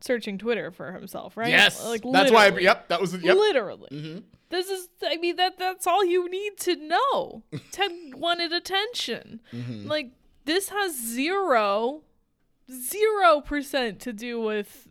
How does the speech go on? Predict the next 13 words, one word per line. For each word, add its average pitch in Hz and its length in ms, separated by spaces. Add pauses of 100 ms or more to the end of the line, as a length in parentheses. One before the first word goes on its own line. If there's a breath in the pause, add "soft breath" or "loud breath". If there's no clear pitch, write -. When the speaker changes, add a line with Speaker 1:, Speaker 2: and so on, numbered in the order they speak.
(240)
Speaker 1:
uh, 220 360
Judge 220 340
Jackson's 208 500
previous 202 540
rulings 294 920
or 208 520 (300 loud breath)
what 233 200
she'll 240 180
do 240 160
on 240 100
the 247 80
Supreme 311 420
Court. 349 380